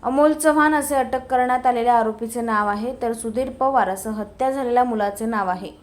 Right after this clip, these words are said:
भिवंडीतील हायवे दिवे येथील इमारतीच्या छतावर सहा वर्षीय सुधीर हा बेशुद्ध अवस्थेत आढळला होता.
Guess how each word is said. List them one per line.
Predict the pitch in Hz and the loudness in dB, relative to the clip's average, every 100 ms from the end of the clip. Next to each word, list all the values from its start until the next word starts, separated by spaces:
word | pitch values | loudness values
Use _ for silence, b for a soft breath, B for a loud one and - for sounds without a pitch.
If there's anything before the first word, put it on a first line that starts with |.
| b b b b b b - | b b b b b b -2
भिवंडीतील | 240 262 269 262 285 | 2 4 2 0 0
हायवे | 285 247 233 233 262 | -2 2 2 2 0
दिवे | 220 226 226 | -2 -2 0
येथील | 233 220 240 - | 0 -2 -6 -6
इमारतीच्या | 220 220 220 220 226 226 226 | -4 -2 -2 -4 -4 -4 -6
छतावर | 220 262 269 214 - b b b - | -4 0 0 0 -6 b b b -4
सहा | 269 269 | 4 4
वर्षीय | 294 285 311 311 | 6 2 0 -2
सुधीर | 302 240 277 | -2 -4 -2
हा | 285 277 | 0 0
बेशुद्ध | 233 226 233 214 247 | 0 0 -2 0 0
अवस्थेत | 233 233 240 240 | 2 -2 -4 0
आढळला | 220 220 220 233 | 0 0 2 2
होता. | 233 226 247 | 0 2 0